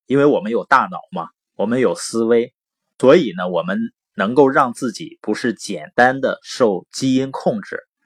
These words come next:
而是有机会做出自己自主的选择。因为如果我们不克服这种急于要回报的心态，真的就像很多人一样，忙忙碌碌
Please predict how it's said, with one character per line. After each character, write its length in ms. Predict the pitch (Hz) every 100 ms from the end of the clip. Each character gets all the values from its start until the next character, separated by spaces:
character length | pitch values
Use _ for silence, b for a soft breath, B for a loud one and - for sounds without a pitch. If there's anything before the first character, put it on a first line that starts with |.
| _ _
而 160 | 95
是 160 | - 160
有 180 | 107 87
机 260 | - 151
会 340 | 175 156 90 - _ _ -
做 260 | 170 120
出 300 | 107 - 139
自 200 | 135 131
己 280 | 92 85 - _ _ _
自 220 | 214 160
主 280 | - 90 80
的 140 | 117
选 320 | - - 85 85
择。 320 | 80 82 - _ _ _ _ _ _ _ _ _ -
因 120 | 160
为 120 | 170 165 - _
如 200 | 127 135
果 200 | 165 156
我 120 | 120
们 260 | 92 104 123 -
不 380 | 175 117 98 _ _ _ -
克 420 | - - 190 185
服 380 | - - - -
这 140 | - 110
种 200 | 95 -
急 280 | _ - 123
于 140 | 147 135
要 180 | 139
回 280 | 98 - 98
报 180 | 127 104
的 140 | 95
心 260 | - 110 110
态， 320 | 101 101 85 _ _ _ _ _ _ _ _ _ -
真 280 | 156 170
的 140 | 151 101
就 120 | 110
像 340 | - 110 92 -
很 280 | - 95 87
多 180 | 135 143
人 240 | 101 90
一 40 | 98
样， 180 | 85 - _ _ _ _ _ _
忙 240 | 107 110 131
忙 200 | 113 120
碌 200 | 139 123
碌 280 | 131 98